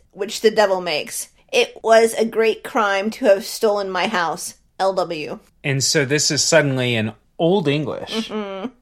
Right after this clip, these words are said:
Speaker 2: And this guy reads this message, and he's like, "I don't know what the fuck is going on."
Speaker 1: <laughs> What is this?
Speaker 2: And this being England, I presume it's easier to find somebody that speaks Old English. It's like,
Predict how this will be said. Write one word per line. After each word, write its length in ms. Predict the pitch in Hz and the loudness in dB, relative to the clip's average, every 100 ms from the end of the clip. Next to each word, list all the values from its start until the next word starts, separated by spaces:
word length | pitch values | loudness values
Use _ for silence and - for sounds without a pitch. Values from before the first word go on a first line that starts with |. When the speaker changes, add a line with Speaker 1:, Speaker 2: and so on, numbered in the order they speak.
| _ | _
Speaker 2:
And 640 | 147 139 143 127 123 117 - _ _ - - | -4 -2 0 -2 -4 -6 -12 _ _ -16 -2
this 260 | 151 143 | 2 2
guy 260 | - 160 156 | 2 2 2
reads 560 | 143 120 131 165 175 - | 0 -4 -4 -4 -4 -4
this 240 | 135 - | -4 -2
message, 540 | 170 175 - 101 95 | -2 -2 -2 -4 -4
and 180 | - 120 | -8 -8
he's 200 | 123 123 | -8 -6
like, 140 | 107 - - | -8 -10 -16
"I 100 | - | -12
don't 100 | 175 | -10
know 120 | 107 | -10
what 160 | 98 - | -10 -14
the 60 | |
fuck 280 | - - 98 | -12 -10 -10
is 120 | 113 | -12
going 280 | - 127 143 | -6 -4 -4
on." 320 | 226 269 254 | -6 -2 0
Speaker 1:
<laughs> 40 | 233 | 4
What 280 | 254 254 247 | 4 6 4
is 200 | 403 - | 2 -2
this? 420 | 170 156 - - 427 - | -4 -2 -4 -8 -14 -4
Speaker 2:
And 200 | 170 175 | 0 2
this 160 | 226 220 | 2 2
being 360 | 180 202 151 | 2 4 2
England, 680 | - 165 208 170 101 107 143 - | -2 0 2 4 2 0 -8 0
I 140 | 135 | 0
presume 440 | 147 151 123 165 | 2 0 2 2
it's 160 | 143 - | 0 -4
easier 380 | 165 185 185 151 | -4 -2 0 2
to 80 | 135 | 2
find 300 | 120 131 123 | 2 0 0
somebody 340 | - 127 117 | -2 -4 -4
that 160 | 110 110 | -4 -6
speaks 420 | - 131 107 - - | -6 -8 -8 -8 -2
Old 240 | 151 156 107 | 0 0 -2
English. 540 | 90 85 95 - - _ - | -6 -6 -6 -6 -8 _ -18
It's 140 | - | -2
like, 240 | 139 120 | 2 2